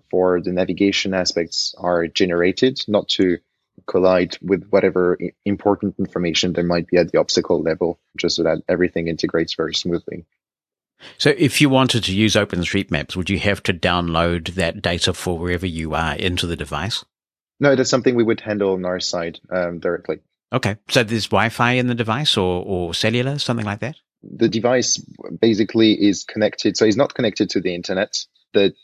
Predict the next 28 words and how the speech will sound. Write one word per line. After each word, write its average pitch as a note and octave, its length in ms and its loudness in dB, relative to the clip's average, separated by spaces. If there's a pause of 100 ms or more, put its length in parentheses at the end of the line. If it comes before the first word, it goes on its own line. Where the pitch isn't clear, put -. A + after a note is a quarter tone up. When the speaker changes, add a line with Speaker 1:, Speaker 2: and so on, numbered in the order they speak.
Speaker 1:
device G2+ 400 -2
is F#2 100 -4
connected F#2+ 560 -4
just - 360 -2
to - 120 -4
your F2+ 80 2
smartphone A#2+ 800 -2
over F#2 240 0
Speaker 2:
Right, F2 260 2
Speaker 1:
Bluetooth. - 240 0 (100)
Speaker 2:
okay. - 260 -8 (160)
Speaker 1:
And G#2 100 2
then G#2 160 4
we G2+ 140 6
use G#2+ 180 6
the A2+ 80 4
smartphone F#2 600 0
to F2+ 160 0
download F2 460 -2
data E2+ 260 -2
on E2 120 -4
the D#2+ 60 -10
fly. E2 340 -4 (560)
Speaker 2:
Yep, - 160 -8 (100)
makes, G2+ 320 -4
makes F#2 200 -10
perfect F#2 320 -4
sense. F2+ 240 -6